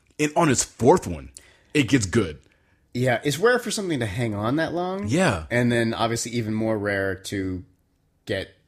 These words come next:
Speaker 1: To get
Speaker 2: significantly better.
Speaker 1: better the deeper into the
Speaker 2: Yeah.
Speaker 1: movies you go.
Speaker 2: Yeah, but they figured something out.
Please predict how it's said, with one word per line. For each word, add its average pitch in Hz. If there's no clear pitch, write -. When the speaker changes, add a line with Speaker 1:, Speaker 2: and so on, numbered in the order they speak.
Speaker 1:
To 180
get 156
Speaker 2:
significantly 110
better. 92
Speaker 1:
better 156
the 123
deeper 135
into 139
the 113
Speaker 2:
Yeah. 117
Speaker 1:
movies 131
you 110
go. 120
Speaker 2:
Yeah, 92
but 110
they 135
figured 185
something -
out. 143